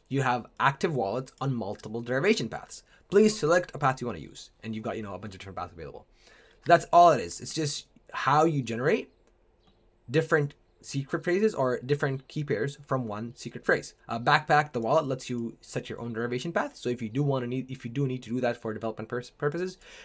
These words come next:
you can do that. Generally, this is not gonna be exposed to you as a user or as a developer. You're rarely, if ever, gonna need to do this. But yeah, just mentioning it so you know how to. Cool. Let's jump into the code. First, we got a bunch of imports,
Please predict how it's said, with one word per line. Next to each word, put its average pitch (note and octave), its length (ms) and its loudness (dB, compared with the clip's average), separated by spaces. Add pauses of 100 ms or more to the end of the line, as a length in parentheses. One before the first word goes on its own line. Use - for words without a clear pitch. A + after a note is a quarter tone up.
(140)
you F#3 100 -4
can A3+ 120 8
do A#3 80 8
that. - 200 4 (300)
Generally, G#3 420 10
this E3+ 140 -2
is F#3 80 2
not D3+ 160 2
gonna E3 140 2
be C#3+ 80 2
exposed C3+ 360 -4
to D#3+ 60 -4
you E3+ 260 4
as C3 160 0
a A2+ 60 -4
user B2+ 320 0
or C3 500 2
as B2+ 120 -4
a A#2+ 40 -6
developer. D#3 360 4
You're C3+ 160 2
rarely, C#3+ 560 2
if - 160 -12
ever, B2+ 160 -2
gonna A#2+ 180 -2
need A2 200 -8
to G#2+ 60 -4
do C3 60 0
this. E3 220 -2
But G#2 240 -4
yeah, B2 100 -2
just A#2+ 180 -6
mentioning C3+ 340 -2
it C3+ 280 -4
so G#2+ 200 -6
you G#2 120 -8
know G2+ 120 -8
how F#2 180 -8
to. D#2+ 180 -16 (880)
Cool. E3+ 380 4
Let's E3+ 140 0
jump B3 160 8
into F3+ 100 8
the C3+ 80 2
code. E2+ 220 -8 (280)
First, A3+ 360 8 (180)
we E3+ 60 4
got F3+ 120 10
a D#3+ 40 4
bunch C3+ 220 2
of - 80 -20
imports, - 440 -16